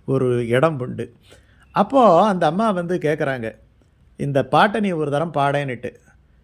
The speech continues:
இப்போ இவர் பாடுறதில்லைன்னுட்டு ஒரு வைராக்கியம் இருந்தாலும் வாலியினுடைய அம்மா வந்து மரணப்படுக்கையில அந்த தாய் வந்து கேட்குறாங்க, "ஒரு தரம் நீ பாடா" அப்படின்னுட்டு.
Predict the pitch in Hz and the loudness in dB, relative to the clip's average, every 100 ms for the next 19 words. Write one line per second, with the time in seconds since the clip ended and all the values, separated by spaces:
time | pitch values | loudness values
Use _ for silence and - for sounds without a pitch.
0 | _ - 170 233 190 - 196 254 247 208 | _ -6 2 4 4 2 4 4 2 -2
1 | 208 208 196 185 147 147 170 147 131 - | -2 -2 -2 -2 0 0 0 -2 -6 -4
2 | 165 208 202 202 190 160 185 196 170 156 | -2 0 2 2 0 0 0 0 -4 -4
3 | 147 139 131 170 185 151 147 165 131 170 | -2 0 -2 -2 -2 -2 -4 -4 -4 -2
4 | 202 160 143 139 135 151 170 135 - 139 | -2 -2 -4 -2 -2 -2 -2 -4 -2 0
5 | 160 175 135 135 151 131 139 139 127 123 | 2 2 -2 -4 -6 -2 -2 -2 -4 -4
6 | 123 131 147 185 147 139 151 151 151 135 | -4 -2 -2 -2 -2 2 2 2 0 -2
7 | 135 131 110 | -6 -8 -10